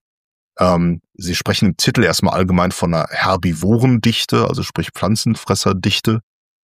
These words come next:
inwieweit die eventuell sogar vom Auftauen schützen kann. Und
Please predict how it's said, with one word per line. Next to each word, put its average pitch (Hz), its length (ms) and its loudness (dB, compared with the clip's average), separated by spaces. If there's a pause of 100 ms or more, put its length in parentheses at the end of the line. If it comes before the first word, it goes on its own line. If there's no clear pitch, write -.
(120)
inwieweit 95 480 2
die 117 200 2
eventuell 90 800 2 (260)
sogar 90 360 0
vom 87 380 -2
Auftauen 87 520 -2
schützen - 480 -6
kann. - 200 -10 (720)
Und 90 480 2